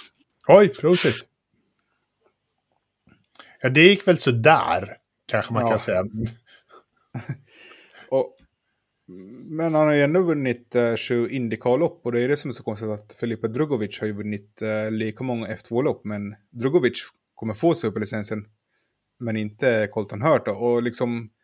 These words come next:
Speaker 2: lyssnar du på Marcus Eriksson, så han säger ju att en Indycar-bil, den är ju, det är ju kanske det närmaste du kommer en F två-bil, bara att den är lite mer kraftfull. Så jag tycker de här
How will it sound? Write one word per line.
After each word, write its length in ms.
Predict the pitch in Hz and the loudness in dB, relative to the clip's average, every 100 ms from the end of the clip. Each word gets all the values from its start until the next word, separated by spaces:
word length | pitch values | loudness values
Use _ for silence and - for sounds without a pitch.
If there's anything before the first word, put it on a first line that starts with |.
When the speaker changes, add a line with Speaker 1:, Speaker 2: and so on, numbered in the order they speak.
| _ _ | _ _
Speaker 2:
lyssnar 200 | 127 139 | -6 -4
du 60 | 120 | -4
på 100 | 120 | -2
Marcus 400 | 123 123 127 - | -2 -2 -4 -2
Eriksson, 380 | 127 156 - 120 | 0 -2 -4 -4
så 120 | 110 | -4
han 340 | 113 151 135 | -4 -4 -6
säger 200 | 113 113 | -4 -2
ju 100 | 107 | -2
att 140 | 104 - | -4 -6
en 100 | 110 | -6
Indycar-bil, 640 | 107 107 117 120 151 110 | -6 -4 -4 0 0 0
den 200 | 113 123 | -2 -2
är 80 | 135 | -2
ju, 340 | 110 107 107 101 _ _ _ _ _ _ _ _ 50 52 _ _ _ | -2 -2 -4 -6 _ _ _ _ _ _ _ _ _ _ _ _ _
det 140 | 127 | 0
är 100 | 170 | 0
ju 160 | 135 120 | 0 -4
kanske 200 | - 123 | -4 -2
det 100 | 123 | 0
närmaste 380 | 127 120 117 - | 2 2 0 -6
du 60 | 113 | -6
kommer 260 | 135 151 | -2 -2
en 100 | 131 | -2
F 140 | 110 101 | -4 -6
två-bil, 420 | - 113 147 101 | -8 -2 -2 -2
bara 120 | 104 | -6
att 60 | 104 | -6
den 100 | 107 | -6
är 40 | |
lite 120 | 104 | -6
mer 140 | 110 104 | -8 -8
kraftfull. 540 | - 110 - 160 113 - _ - | -8 -10 -6 -4 -4 -8 _ -16
Så 180 | - 117 | -6 -4
jag 100 | 107 | -4
tycker 580 | 143 - 123 110 107 104 _ _ _ | -6 0 2 2 -2 -8 _ _ _
de 240 | - 120 | -12 -8
här 160 | 113 | -4